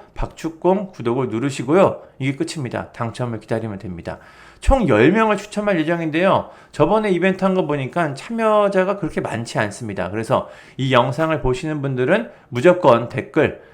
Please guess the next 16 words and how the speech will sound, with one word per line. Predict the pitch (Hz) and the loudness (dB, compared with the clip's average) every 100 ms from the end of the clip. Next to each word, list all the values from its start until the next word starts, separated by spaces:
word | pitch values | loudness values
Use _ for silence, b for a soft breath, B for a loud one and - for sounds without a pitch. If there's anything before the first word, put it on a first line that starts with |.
| B | B
뭐 | 117 | 2
받고 | - 170 | 2 2
싶은 | 226 - 208 | -4 0 0
이유 | 170 185 | 2 0
길게 | - - 170 190 | -2 0 2 2
안 | 117 101 | 0 -2
써도 | 156 | -6
됩니다. | 117 110 104 95 - B B - | -6 -8 -6 -6 -8 B B -6
그냥 | 139 165 165 | -4 -2 -4
"책을 | - 208 | -2 0
받고 | 202 - 160 | 0 -2 -6
싶습니다." | - 143 131 117 113 | -6 -8 -4 -2 -2
뭐 | 98 95 | -4 -8
"축구를 | - - 175 180 175 B B | -10 -2 2 2 0 B B
잘하고 | 127 147 151 | 2 4 4
싶습니다." | - - 147 120 120 | -2 -8 -4 0 0